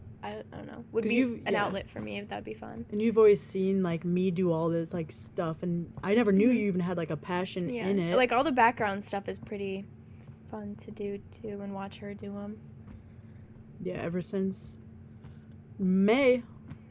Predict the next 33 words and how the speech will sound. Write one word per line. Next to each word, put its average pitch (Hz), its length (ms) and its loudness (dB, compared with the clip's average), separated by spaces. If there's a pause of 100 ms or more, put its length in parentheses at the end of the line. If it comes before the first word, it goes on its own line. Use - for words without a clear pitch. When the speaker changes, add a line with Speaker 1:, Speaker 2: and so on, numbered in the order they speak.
Speaker 1:
Since - 300 -12
May. 311 360 -12 (500)
Speaker 2:
You've 190 160 -2
Speaker 1:
Yeah. - 40 -4
Speaker 2:
been, 202 280 -4 (420)
oh 214 80 -6
my 220 120 -2
God. 185 220 -6 (280)
Wow. 156 280 -8 (1500)
Speaker 1:
I 254 80 -10
know. 240 200 -8 (1040)
Speaker 2:
<clears throat> 185 500 -6 (140)
Speaker 1:
'Cause 247 100 -6
we 269 180 0
started 254 600 0 (640)
talking 208 640 -2 (340)
in 208 260 -6
May. 190 380 -10 (1080)
So. - 200 -16 (840)
Speaker 2:
Yep. - 360 -6 (800)
Speaker 1:
Randomly 247 340 2
one 247 180 2
day, 262 180 6
I - 40 8
just 254 120 -8
get 254 160 0
a - 20 -10
Snapchat 254 600 -6
from 196 240 -10
Delaney 196 360 -8
Brown. 240 300 0
I 240 60 0
go, 208 220 -2